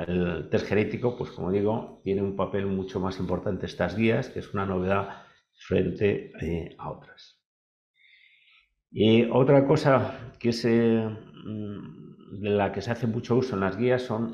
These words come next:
diagramas de flujo como este, en el que, bueno, pues se dan distintas recomendaciones de, eh, cómo manejar a pacientes que se presentan, por ejemplo, con una T B no sostenida, eh, el manejo inicial diagnóstico que, pues, hay que hacer,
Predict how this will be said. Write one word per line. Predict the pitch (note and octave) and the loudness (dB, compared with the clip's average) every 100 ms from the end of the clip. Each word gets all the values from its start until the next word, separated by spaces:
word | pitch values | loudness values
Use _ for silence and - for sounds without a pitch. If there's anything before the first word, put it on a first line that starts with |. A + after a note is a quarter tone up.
| G#2 | -6
diagramas | F2 F#2 F#2+ A2 G#2+ G2+ | -2 0 0 0 -2 -4
de | G2 F#2+ F#2 | -2 -2 -2
flujo | B2 B2+ F#2+ F2+ | -2 0 -2 -4
como | F2 G#2 | -2 -2
este, | A#2 - C3+ F3+ - - _ _ _ - | -2 -2 -4 -4 -10 -20 _ _ _ -12
en | G2 G2+ | -6 -2
el | G2+ G2 | -2 -2
que, | G#2+ A2 | -2 -2
bueno, | A2+ - | -2 -6
pues | - - | -8 -6
se | F#2 | -4
dan | G2 G2 | -2 -2
distintas | F#2+ G2+ F#2+ G2 | -2 -4 -2 -2
recomendaciones | F#2 F#2+ F#2+ F#2 - G#2+ G#2 A2 - - _ _ _ | 0 0 0 -2 0 0 0 -2 -8 -18 _ _ _
de, | - F2 F#2+ G#2 G#2 D#2+ F2+ | -8 0 4 6 6 4 0
eh, | D#2+ - | -2 -4
cómo | - A#2 G#2+ | 2 4 4
manejar | G2+ F#2 - G#2+ G2+ | 2 -2 -2 -4 -4
a | D#2 F2 F2 E2 - _ | -4 -6 -8 -10 -16 _
pacientes | - - G#2+ F#2+ - | -10 -6 -6 -6 -6
que | - | -10
se | - | -10
presentan, | - G2 G2 F#2+ E2+ | -10 -6 -2 -2 -2
por | F2 | -4
ejemplo, | - G#2 F#2+ F2 - - _ _ _ | 0 0 0 -4 -6 -18 _ _ _
con | F2 F2+ | 0 2
una | G2 F#2 F#2 | 4 2 4
T | F#2+ | 4
B | G2+ G2 - | 6 4 2
no | F2+ F2+ F2 E2+ | -2 -2 -2 -4
sostenida, | - E2+ - F2+ B2+ C#3 C#3+ D3 - - _ | -6 -8 -4 0 2 2 0 -4 -12 -20 _
eh, | - E2+ D#3 - - | -14 -12 -12 -16 -16
el | E2+ D#2+ E2 | -12 -10 -6
manejo | E2 F2+ F#2+ F#2+ | -2 -2 -2 0
inicial | F2+ F2 G2 F2+ | 0 0 0 0
diagnóstico | E2 E2+ A2 A#2 B2 A#2+ | 0 0 -2 -2 0 0
que, | G#2+ F2 | 0 0
pues, | F2 F2 | -2 -4
hay | F2+ | -6
que | - | -6
hacer, | F2 - B2+ C#3 - | -4 4 4 4 0